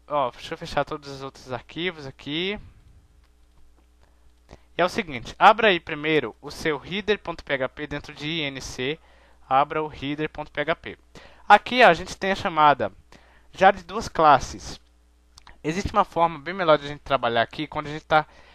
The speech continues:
precisando de fazer vários requests de classes no nosso site.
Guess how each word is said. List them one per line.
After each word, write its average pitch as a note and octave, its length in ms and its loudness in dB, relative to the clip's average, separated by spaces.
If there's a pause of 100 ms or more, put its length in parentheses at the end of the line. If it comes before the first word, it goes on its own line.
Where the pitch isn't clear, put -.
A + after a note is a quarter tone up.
(140)
precisando D3 640 -2
de C#3+ 80 -16
fazer D3 400 -2
vários G3 360 4
requests D#3+ 540 0
de E3+ 80 -10
classes D#3 500 4
no C#3 100 -10
nosso C#3+ 180 -6
site. A#2 500 0